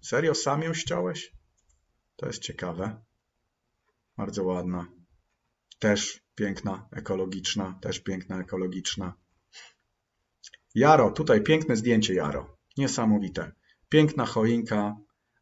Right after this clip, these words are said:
żywa, z lasu, żywy elf i żywy wilk. No, no czego tutaj bardziej chcieć?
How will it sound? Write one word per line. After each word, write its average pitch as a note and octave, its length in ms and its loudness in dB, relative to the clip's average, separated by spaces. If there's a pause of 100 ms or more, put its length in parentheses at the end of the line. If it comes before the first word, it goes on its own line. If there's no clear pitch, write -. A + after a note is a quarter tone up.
(200)
żywa, G#2 720 2
z G#2 100 -8
lasu, G2 580 0 (120)
żywy A2+ 460 4
elf G#2 460 2 (440)
i A2 100 4
żywy G#2 340 4
wilk. E2 440 -8 (440)
No, E3 460 0
no D#3 120 -6
czego D3 280 4
tutaj A2 240 2
bardziej G2 280 0
chcieć? - 420 -10